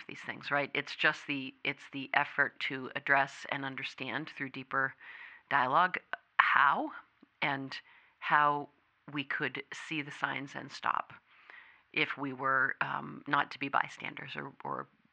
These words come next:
bear witness only, but to do something, to be an active, um, participant or, uh, in doing something to prevent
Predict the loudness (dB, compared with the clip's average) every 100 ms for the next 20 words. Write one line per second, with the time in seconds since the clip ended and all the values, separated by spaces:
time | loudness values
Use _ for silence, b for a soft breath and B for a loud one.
0 | _ 0 2 2 -2 -6 -8 -4 -4 -4
1 | -8 -8 -8 -8 -8 -10 -8 -8 -8 -10
2 | -12 -12 -8 -4 -4 -4 -10 -10 -12 -10
3 | -10 -8 -8 -8 -10 -10 -8 -10 -12 -6
4 | -2 0 B B B B B -2 0 0
5 | -4 -4 0 0 0 -2 -2 -2 -4 -10
6 | -8 -6 -4 -4